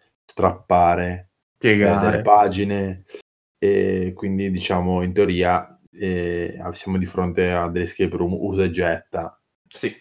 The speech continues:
Speaker 1: perché proprio andremo a distruggere parti de-, delle carte, eccetera.
Speaker 2: Poi,
Speaker 1: E
Speaker 2: per
Speaker 1: poi in
Speaker 2: carità,
Speaker 1: realtà
Speaker 2: mi è
Speaker 1: io
Speaker 2: capitato
Speaker 1: fotocopio sempre
Speaker 2: anche
Speaker 1: tutto, però. <laughs>
Speaker 2: Esatto, cioè, mi è, mi è capitato di avere a che fare con delle persone di-,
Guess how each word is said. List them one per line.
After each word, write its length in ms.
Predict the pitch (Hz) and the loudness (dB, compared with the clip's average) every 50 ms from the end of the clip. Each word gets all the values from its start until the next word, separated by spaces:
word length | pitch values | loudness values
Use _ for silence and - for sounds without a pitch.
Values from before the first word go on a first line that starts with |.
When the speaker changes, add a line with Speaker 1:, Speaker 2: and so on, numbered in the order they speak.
| _ _ _ | _ _ _
Speaker 1:
perché 320 | - 101 95 90 - 95 | -4 -4 -2 0 0 0
proprio 480 | 85 - 92 90 - 98 95 90 85 - - | 2 2 0 2 2 2 2 2 0 -6 -10
andremo 360 | - 90 90 85 90 90 90 | -8 -8 -6 -4 -4 -4 -4
a 60 | 85 | -4
distruggere 1120 | 82 82 - - - - 104 85 90 92 87 92 98 92 92 90 90 87 85 80 80 - _ _ _ _ | -6 -6 -8 -8 -6 -4 -2 -2 0 -2 0 2 2 2 4 2 2 0 0 -2 -4 -8 _ _ _ _
parti 520 | - 92 87 85 82 85 - - 92 87 85 | 0 2 4 2 2 0 -4 -8 -6 -6 -4
de-, 440 | 85 87 85 82 82 85 87 - - - - - - | -4 -4 -4 -4 -6 -8 -10 -14 -20 -20 -20 -14 -10
delle 220 | - 87 85 85 | -8 -8 -8 -8
carte, 520 | - - 87 85 82 82 80 - - - | -4 0 2 4 4 4 2 -2 -6 -12
eccetera. 520 | 85 82 - - 85 - - - - - - _ _ _ _ _ _ _ _ _ _ _ _ | -12 -12 -8 -8 -8 -8 -8 -12 -18 -18 -20 _ _ _ _ _ _ _ _ _ _ _ _
Speaker 2:
Poi, 140 | - 95 87 | -2 0 2
Speaker 1:
E 20 | |
Speaker 2:
per 80 | 85 92 | 2 2
Speaker 1:
poi 80 | 101 107 | 2 4
in 60 | - | 4
Speaker 2:
carità, 180 | 104 101 95 - | 4 4 4 4
Speaker 1:
realtà 160 | 107 107 107 | 4 2 2
Speaker 2:
mi 60 | 98 101 | 4 4
è 60 | 107 | 6
Speaker 1:
io 80 | 113 | 6
Speaker 2:
capitato 240 | 104 - - - 143 - | 6 6 4 0 2 4
Speaker 1:
fotocopio 320 | - 107 - - 135 131 | 4 4 4 4 4 2
sempre 300 | - 156 104 98 95 98 | 2 2 0 0 0 0
Speaker 2:
anche 100 | 95 95 | 0 0
Speaker 1:
tutto, 420 | - 98 90 87 85 - - 87 80 | 0 -2 -2 -2 -2 -2 -6 -6 -2
però. 580 | - 98 - - - - - - 143 123 - - | 0 0 0 0 -2 -2 0 0 0 0 0 2
<laughs> 20 | |
Speaker 2:
Esatto, 520 | - 143 151 131 143 139 120 113 - - 123 | 0 2 2 2 2 2 2 2 0 -4 -6
cioè, 160 | - 135 123 | -6 -4 -4
mi 60 | 123 | -4
è, 80 | 98 113 | -4 -6
mi 280 | 127 127 123 127 127 | -6 -8 -6 -6 -6
è 40 | 127 | -6
capitato 440 | 123 147 127 - 139 - 139 123 139 | -4 -6 -6 -6 -4 -4 -4 -4 -4
di 100 | 143 139 | -2 -2
avere 260 | 131 120 113 110 113 | -2 -2 -2 -2 -4
a 40 | 113 | -4
che 140 | - - 107 | -6 -8 -12
fare 380 | - - - 107 107 107 113 110 | -12 -8 -6 -4 -4 -4 -4 -6
con 320 | - 107 104 104 107 110 | -8 -6 -6 -4 -4 -4
delle 180 | 110 104 98 95 | -6 -6 -6 -8
persone 560 | - 110 92 - - - 101 101 101 107 104 | -8 -10 -10 -8 -10 -8 -8 -8 -6 -6 -8
di-, 180 | 101 107 95 | -8 -10 -12